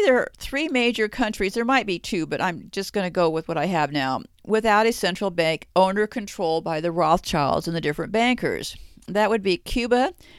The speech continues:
North Korea, and Iran. Now, Iran might not be part of the central bank. I gotta get into that more. Maybe somebody can help me in the comments.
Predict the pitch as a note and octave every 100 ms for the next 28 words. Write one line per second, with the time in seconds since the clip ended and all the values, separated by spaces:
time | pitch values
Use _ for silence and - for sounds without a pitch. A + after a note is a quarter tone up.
0 | - F#3+ G3 G3 - G#3 D#3+ D#3 - G3+
1 | G#3 A#3 A3 F3+ G#3+ A3 G#4+ A4 B3+ A3+
2 | A3 G#3 F#3+ G3+ F#3+ F#3+ G3+ F#3+ E3+ E3
3 | D#3+ F3+ A3 G#3 G3 F3 F3+ D#3+ E3 D#3
4 | D#3+ E3 - E3+ E3+ G3 E3+ D3+ C#3 -
5 | D#3+ C3+ A2+ G2+